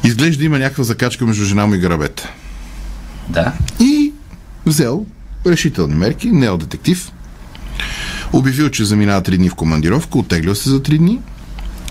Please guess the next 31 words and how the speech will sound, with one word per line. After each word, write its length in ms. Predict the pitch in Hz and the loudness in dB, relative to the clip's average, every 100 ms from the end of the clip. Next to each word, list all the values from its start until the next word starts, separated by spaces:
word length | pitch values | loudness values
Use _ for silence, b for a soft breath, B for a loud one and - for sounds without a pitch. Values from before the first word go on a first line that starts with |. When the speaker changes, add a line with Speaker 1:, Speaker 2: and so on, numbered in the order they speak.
| B B B B B | B B B B B
Speaker 1:
На 120 | 139 | 2
третия 360 | 143 147 120 104 | 2 2 2 2
ден 180 | 117 107 | 4 4
минал 220 | 107 113 | 4 2
през 220 | 127 127 | 2 0
детектива. 540 | 139 143 - 160 175 190 - - - - - - | 0 -2 2 2 2 -2 -8 -14 -14 -14 -8 0
Не 120 | 107 | 2
мога 180 | 117 113 | 4 0
да 40 | |
си 60 | - | -2
представите 400 | 98 - 107 101 | -4 0 -2 -2
какви 160 | - 92 | -4 0
снимки 320 | 95 95 101 | 2 2 2
му 120 | 92 | 2
представил 420 | 80 78 76 82 | 0 0 0 0
той. 180 | - - - - - - | 0 -2 -4 -8 -10 -8
Speaker 2:
Фотографии. 560 | - 127 165 160 - B B B - | -6 -4 0 -2 -2 B B B 2
Speaker 1:
Ама 360 | 139 180 196 196 | 4 4 4 2
грозна 440 | 165 165 185 151 | 2 2 4 2
история. 460 | 113 - 78 71 - - - - - - - - - - - - - - - B B - | 0 -2 -4 -4 -8 -18 -16 -16 -14 -14 -12 -12 -10 -8 -8 -8 -6 -4 -4 B B 0
Взел 220 | 123 170 | 2 2
пликчето 400 | - 104 - 85 | 2 -2 -4 -4
с 120 | - | -4
снимките, 400 | - 139 180 - | 2 2 2 0
прибрал 340 | 107 87 107 107 | -2 0 0 0
се 120 | - | -2
вкъщи, 340 | - 120 - | 0 -2 0
все 160 | 147 90 | 0 2
едно 140 | 80 | 2
от 80 | 73 | 0
командировката. 840 | - 65 58 78 - - - 135 | -2 -2 0 0 0 -2 -6 -4